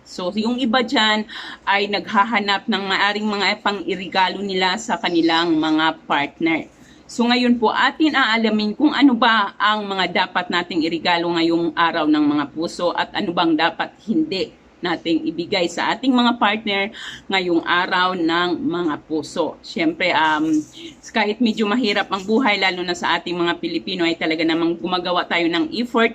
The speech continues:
upang mapasaya natin ang ating mga mahal. Ang mag-boyfriend, mag-girlfriend, or mag-asawa ay kahit papaano ay talaga namang, um, gumagawa ng paraan upang makapagbigay kahit na maliit na bagay sa kanilang mga partner.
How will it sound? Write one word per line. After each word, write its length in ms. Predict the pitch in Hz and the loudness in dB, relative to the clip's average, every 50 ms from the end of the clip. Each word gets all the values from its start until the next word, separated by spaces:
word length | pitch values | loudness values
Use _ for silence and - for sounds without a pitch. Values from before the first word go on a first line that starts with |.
| - 190 | -4 -6
upang 240 | 185 214 202 196 | -4 -4 -2 -2
mapasaya 480 | 196 190 - - 220 - 233 202 165 160 | -2 -4 -4 -4 -6 -4 -2 -2 0 2
natin 480 | 151 170 170 170 - - 208 214 208 165 | 2 2 2 0 0 -2 -4 -4 -4 -4
ang 200 | 170 170 156 135 | -4 -4 -2 -2
ating 440 | 151 170 170 - 175 170 180 175 | -2 -2 -2 -2 -2 -2 -2 -2
mga 280 | 170 165 160 156 156 151 151 | -2 -2 0 0 2 2 2
mahal. 420 | 156 160 - - 214 180 175 160 147 - - - - - - - - | 0 0 -2 -2 -2 0 0 0 -2 -6 -10 -18 -20 -20 -20 -20 -12
Ang 200 | - 165 170 170 170 175 175 | -6 -4 0 0 0 2 0
mag-boyfriend, 1200 | 175 240 220 - - - - - - - - 214 220 214 226 247 - 254 233 220 220 220 226 220 | 0 0 -2 -4 -6 -12 -18 -20 -20 -4 0 2 4 4 4 2 2 2 4 4 4 4 4 2
mag-girlfriend, 800 | 196 185 208 - 185 196 214 226 240 240 220 226 220 220 220 - | 2 0 -2 -2 0 0 2 2 0 0 2 2 2 2 2 2
or 120 | - 196 196 | 0 0 0
mag-asawa 800 | 208 202 170 - 170 - - 208 196 185 185 190 185 175 175 - | 0 -2 -2 -4 -6 -4 -2 0 0 0 2 2 0 2 2 0
ay 240 | 170 175 170 170 170 | 0 0 0 -2 -2
kahit 320 | - 214 - 175 - - | -4 -4 -4 -4 -6 -6
papaano 560 | 185 180 - - 147 160 185 175 170 170 156 | -6 -4 -2 -2 0 0 0 0 0 0 0
ay 160 | 151 170 170 165 | 0 0 0 0
talaga 320 | - 185 175 170 170 180 | -2 -2 -2 0 0 0
namang, 400 | 175 170 175 202 226 220 214 208 - 294 - - - - - - - - | 0 0 2 2 2 2 0 -2 -6 -12 -16 -16 -18 -18 -18 -12 -4 0
um, 260 | 196 202 208 202 208 214 | 4 4 4 4 2 2
gumagawa 400 | 247 269 277 277 254 269 254 240 233 247 | 4 4 4 6 4 4 4 4 4 4
ng 120 | 240 277 - | 4 4 4
paraan 400 | 233 226 226 190 190 208 202 - | 4 4 4 4 2 0 0 -2
upang 480 | 233 247 247 233 254 247 233 214 - 165 - | -2 -2 0 2 2 2 2 2 0 -2 -2
makapagbigay 880 | - 208 208 208 - 208 - - 202 240 - - - - 208 175 160 - | -2 -4 -2 -2 -2 -2 0 0 0 2 0 0 0 0 0 0 0 0
kahit 320 | 180 185 226 - - 196 | 0 0 -2 -2 -2 -2
na 160 | 196 180 190 | 0 0 0
maliit 320 | 202 190 190 147 147 170 - | 0 0 0 0 -2 -2 -2
na 160 | 170 170 175 | -2 -2 0
bagay 320 | 202 196 196 202 190 190 | 0 0 0 0 -2 -2
sa 160 | 208 - 208 | -4 -4 -6
kanilang 400 | 175 - 185 165 160 160 151 160 | -4 -2 0 2 2 2 2 2
mga 240 | 156 156 156 135 - | 2 0 0 -2 -4
partner. 480 | - - 147 127 127 - 160 160 147 | -4 -6 -6 -6 -4 -2 -2 -2 -2